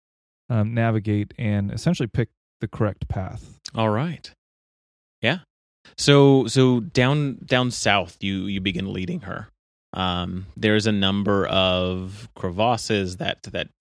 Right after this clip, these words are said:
Speaker 2: go into the ground, and the, the terrain gets broken up down there. Um, just, just south of it is a large river, uh, that flows into Turlin.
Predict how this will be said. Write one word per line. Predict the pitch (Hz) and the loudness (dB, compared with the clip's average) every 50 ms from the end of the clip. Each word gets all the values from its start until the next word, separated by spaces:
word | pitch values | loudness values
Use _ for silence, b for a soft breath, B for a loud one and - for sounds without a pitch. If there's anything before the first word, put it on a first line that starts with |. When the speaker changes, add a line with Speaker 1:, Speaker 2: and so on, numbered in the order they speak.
| _ - - - - 107 | _ -20 -16 -12 -10 -6
Speaker 2:
go | 98 101 98 98 | -4 -2 -2 -2
into | 104 101 98 101 | -2 -4 -4 -4
the | 98 98 | -6 -4
ground, | 95 107 101 101 98 95 92 92 92 95 95 - B B B B B _ | -2 0 2 2 2 0 -2 -4 -6 -6 -8 -10 B B B B B _
and | - 101 101 98 92 92 92 90 | -6 -2 -2 -2 -2 -2 -4 -6
the, | 92 95 87 101 95 92 92 92 90 90 90 95 101 95 - _ _ _ _ _ _ _ _ _ _ _ | -8 -8 -6 -4 -4 -2 -2 -2 -2 -2 -4 -4 -6 -8 -12 _ _ _ _ _ _ _ _ _ _ _
the | - - 87 92 90 87 90 90 87 87 87 87 85 87 95 101 95 - _ _ _ - _ _ _ _ - - 50 - - - 50 - - 135 127 _ _ _ _ _ _ _ _ _ _ _ _ _ _ _ _ _ - _ - | -12 -10 -8 -6 -6 -6 -6 -6 -6 -6 -6 -6 -6 -8 -8 -10 -12 -16 _ _ _ -20 _ _ _ _ -20 -20 -20 -20 -20 -20 -18 -18 -18 -18 -20 _ _ _ _ _ _ _ _ _ _ _ _ _ _ _ _ _ -18 _ -2
terrain | - 131 120 117 127 127 123 123 117 113 110 107 104 104 | 0 2 4 6 6 6 6 4 4 2 2 0 -2 -2
gets | - 107 101 110 95 - | -4 -2 -2 -2 -4 -4
broken | - - 110 113 113 107 - 107 95 | -6 0 2 4 4 4 2 0 -2
up | 92 95 - - _ - - - _ | -2 -4 -6 -6 _ -8 -8 -8 _
down | - 98 95 92 90 92 | -8 -6 -6 -4 -4 -6
there. | 92 90 90 - - - 104 - - | -6 -4 -4 -6 -6 -8 -10 -14 -12
Um, | - 92 92 90 90 90 90 92 95 | -8 -6 -4 -4 -4 -4 -6 -8 -8
just, | 98 101 123 117 104 - - - - _ _ _ _ _ | -2 0 0 0 0 -2 -6 -10 -16 _ _ _ _ _
just | - 131 120 - | 0 0 0 0
south | - 117 101 104 101 98 | 0 0 0 0 0 -2
of | 110 95 | -2 -2
it | 95 92 - - | -2 -2 -2 -2
is | 98 90 92 | -4 -4 -4
a | 98 | -6
large | 92 92 92 95 95 95 92 92 87 90 | -6 -4 -2 -2 0 0 0 -2 -4 -8
river, | - 92 95 92 87 - 95 92 90 110 110 123 - - | -8 -8 -6 -6 -6 -6 -8 -8 -8 -10 -12 -12 -10 -8
uh, | 92 92 92 95 | -6 -4 -6 -6
that | 95 - - - | -6 -8 -10 -10
flows | - - 104 95 92 92 | -8 -6 -6 -4 -4 -6
into | 95 95 98 98 | -8 -8 -8 -8
Turlin. | - 92 92 95 92 82 - - | -8 -8 -8 -6 -6 -8 -8 -10